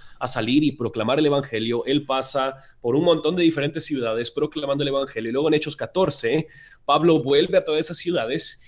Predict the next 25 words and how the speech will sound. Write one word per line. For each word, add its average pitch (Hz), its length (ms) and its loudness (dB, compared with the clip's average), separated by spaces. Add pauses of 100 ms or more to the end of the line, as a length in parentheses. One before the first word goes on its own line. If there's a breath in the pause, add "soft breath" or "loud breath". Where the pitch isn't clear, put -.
y 131 120 -2
él 139 140 2
nombra 123 280 0
ancianos. - 640 -2
Y 127 120 2
él, 151 240 6
él 156 100 4
lo 165 120 0
que 139 100 0
él 143 60 0
está 165 220 -6
haciendo 131 400 -8
es, 127 200 -8
es 127 140 -10
el 135 120 -8
primero 156 520 2
evangeliza 143 580 -6
y 151 40 -8
luego 160 200 -8
segunda, 135 500 -6
él, 131 220 -4
él, 120 300 -8
segundo, 127 340 -4
él 139 80 0
establece 113 760 0